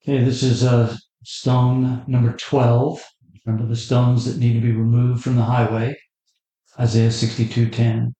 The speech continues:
preparation for the Lord. This is part two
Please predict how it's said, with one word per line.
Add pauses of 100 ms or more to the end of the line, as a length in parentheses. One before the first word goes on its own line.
preparation
for
the
Lord. (1500)
This
is
part
two